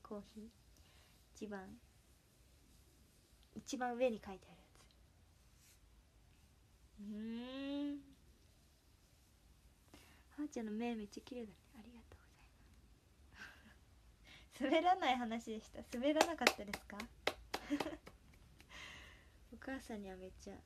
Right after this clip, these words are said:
笑われたけど。うーん。ね、カフェの話でした。私の大好きな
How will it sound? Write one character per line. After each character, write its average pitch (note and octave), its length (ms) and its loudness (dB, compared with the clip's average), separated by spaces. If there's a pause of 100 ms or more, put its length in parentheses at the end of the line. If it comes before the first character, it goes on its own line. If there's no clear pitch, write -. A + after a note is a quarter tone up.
(120)
笑 G3+ 180 -8
わ G3+ 120 -10
れ G3 40 -12 (160)
た - 160 -12
け - 80 -16
ど。 - 60 -20 (2750)
う - 20 -6
ー C4+ 560 -2
ん。 C#4 40 -8 (1700)
ね、 C4 360 -2
カ C4+ 160 -4
フ C4+ 120 -2
ェ B3 80 2
の A3+ 120 -2
話 A#3 420 -6
で C#4+ 140 2
し - 80 -10
た。 A#3+ 500 -2 (920)
私 - 160 -10
の A3 120 -6
大 A#3 240 -2
好 - 160 -12
き - 140 -12
な - 80 -14